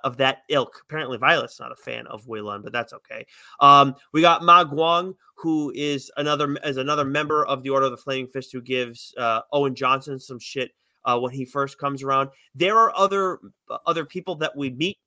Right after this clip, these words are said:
from the Order of the Flaming Fist, but I don't wanna get into them 'cause, again, like you were saying before, Joe, it's just,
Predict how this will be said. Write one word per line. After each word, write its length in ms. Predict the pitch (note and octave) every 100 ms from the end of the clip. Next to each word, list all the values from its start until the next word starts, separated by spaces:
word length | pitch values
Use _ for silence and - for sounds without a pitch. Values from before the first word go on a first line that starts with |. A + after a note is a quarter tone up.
| _
from 420 | - - D#3+ F3+
the 100 | F#3
Order 240 | - F#3+ G3
of 100 | F#3+
the 60 |
Flaming 340 | F#3+ G#3+ G#3 G#3
Fist, 360 | G#3+ G#3+ - _ _ _
but 200 | D3 D3+ -
I 140 | D3+ F3+
don't 140 | G3
wanna 200 | G#3 G3
get 300 | C#3 D3 E3
into 220 | E3 F3
them 180 | F3+ F3
'cause, 160 | D#3 C3+
again, 240 | D3+ D3+
like 180 | D3 C#3
you 80 | C#3+
were 80 |
saying 240 | C#3+ D#3 D3
before, 300 | C#3 D3+ D3
Joe, 160 | D3
it's 120 | C#3 C#3
just, 200 | C3+